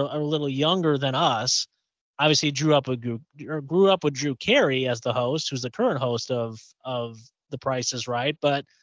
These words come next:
like, for Shyler and I and those that, you know, remember Bob Barker as the host of The Price is Right, and it was always at the end of the show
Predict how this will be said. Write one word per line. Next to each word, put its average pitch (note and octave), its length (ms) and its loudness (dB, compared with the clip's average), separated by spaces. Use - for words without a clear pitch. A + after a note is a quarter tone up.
like, E3 160 0
for D#3+ 140 -2
Shyler A3 480 2
and F#3+ 100 0
I F3 220 4
and E3+ 180 0
those E3 300 0
that, D#3 240 2
you E3+ 120 -6
know, D3 440 -2
remember E3 600 2
Bob D3+ 340 4
Barker E3 360 2
as C#3+ 140 4
the C#3 120 2
host E3+ 280 4
of D#3 60 -8
The D3 80 -2
Price C#3+ 400 0
is B2 100 -4
Right, D3+ 380 4
and D#3+ 160 2
it D#3+ 40 4
was D#3+ 160 2
always E3+ 340 4
at D#3+ 200 4
the D#3 180 2
end D#3+ 140 2
of C#3 60 0
the C3 60 -2
show F3+ 540 4